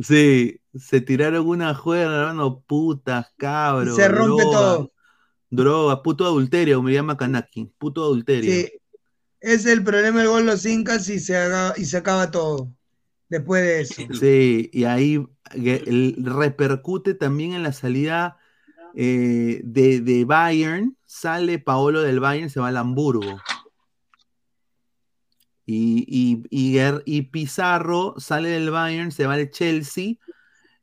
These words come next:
Speaker 1: y bueno, pues, o sea, este Pizarro era el prime de Pizarro, pero, bueno, o sea, era el me-, lo mejores épocas de Pizarro. Dice, mira
Speaker 2: Faltan
Speaker 1: lo que
Speaker 2: trece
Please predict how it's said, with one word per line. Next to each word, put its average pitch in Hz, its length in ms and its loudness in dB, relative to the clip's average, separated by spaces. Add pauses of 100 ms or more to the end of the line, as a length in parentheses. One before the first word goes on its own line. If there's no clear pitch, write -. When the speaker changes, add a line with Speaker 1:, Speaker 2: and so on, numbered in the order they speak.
(140)
Speaker 1:
y 135 320 4
bueno, 127 320 0
pues, 131 240 -2
o 117 60 -4
sea, 123 240 -6
este 143 200 -4
Pizarro 139 400 -4
era 139 120 4
el 110 140 0
prime 165 380 -2
de 107 100 -2
Pizarro, - 540 -12
pero, - 140 -12
bueno, 120 340 -12
o 101 40 -20
sea, 113 220 -6
era 135 160 0
el 127 180 2
me-, 113 160 -2
lo 113 160 -2
mejores 143 420 -4
épocas 151 340 -4
de - 80 -4
Pizarro. 139 520 -8 (640)
Dice, 151 200 -4
mira 156 120 2
Speaker 2:
Faltan - 160 2
Speaker 1:
lo - 60 4
que 262 60 2
Speaker 2:
trece 220 540 2